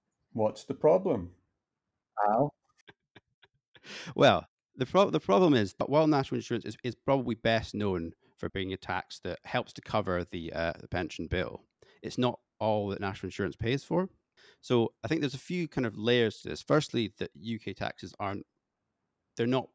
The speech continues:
Speaker 2: what's known as, uh, hypothecated, which means taxes are not usually raised specifically to pay for specific services. Instead, like, all taxes go into a pool, and then that pool is used to pay for, for different spending requirements, as well, you know, as well as other, other re-,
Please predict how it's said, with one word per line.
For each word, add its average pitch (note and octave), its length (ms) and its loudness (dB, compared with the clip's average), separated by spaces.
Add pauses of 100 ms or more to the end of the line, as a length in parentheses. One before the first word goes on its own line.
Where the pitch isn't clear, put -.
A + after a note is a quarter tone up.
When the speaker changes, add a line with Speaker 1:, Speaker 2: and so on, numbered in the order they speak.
(140)
Speaker 2:
what's - 260 -12
known A2 160 -4
as, G2 300 -10
uh, G2 120 -4 (240)
hypothecated, - 1000 -8 (260)
which - 120 -20
means A2 140 -4
taxes A2 380 -6
are G#2+ 60 -6
not G#2 200 -4
usually G2+ 640 -4 (320)
raised G2+ 360 -6
specifically - 680 -8
to - 100 -16
pay G2 260 -2
for E2+ 300 -6
specific F#2+ 380 -14
services. B2 400 -2
Instead, G#2 360 -4
like, - 180 -6 (360)
all C3 160 4
taxes - 400 -6
go G#2 120 -6
into G2+ 180 -6
a F#2 40 -6
pool, A2 320 -4
and F2+ 80 -8
then G2 100 -6
that G2+ 200 -6
pool G2 200 -6
is - 140 -12
used G2 180 -12
to - 60 -20
pay F2+ 180 -8
for, E2 280 -8 (320)
for G#2 60 -8
different G#2 240 -8
spending F#2 340 -6
requirements, E2 720 -8
as - 140 -12
well, G#2 100 -10
you F2+ 100 -14
know, - 60 -14
as G2+ 80 -14
well F#2+ 140 -8
as F#2 80 -8
other, F2+ 200 -6
other F2+ 300 -6
re-, F#2 160 -6